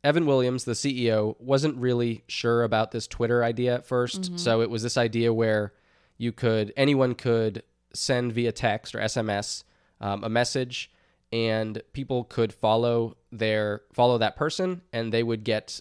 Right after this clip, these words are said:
Speaker 1: um, the text sent to them
Speaker 2: Oh, interesting.
Speaker 1: in real time.
Speaker 2: Okay.
Speaker 1: Yeah.
Speaker 2: Okay.
Speaker 1: So,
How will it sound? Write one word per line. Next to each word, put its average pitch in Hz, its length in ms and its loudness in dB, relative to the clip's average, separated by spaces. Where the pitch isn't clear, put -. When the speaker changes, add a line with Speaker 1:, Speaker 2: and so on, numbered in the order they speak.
Speaker 1:
um, 101 460 -6
the 101 320 -2
text - 360 -4
sent 101 280 -8
to 104 120 -10
them 92 300 -10
Speaker 2:
Oh, 269 200 -4
interesting. 233 480 -8
Speaker 1:
in 226 120 -2
real 175 140 -2
time. 143 380 -8
Speaker 2:
Okay. 220 500 -8
Speaker 1:
Yeah. - 160 -4
Speaker 2:
Okay. 185 220 -16
Speaker 1:
So, 131 500 4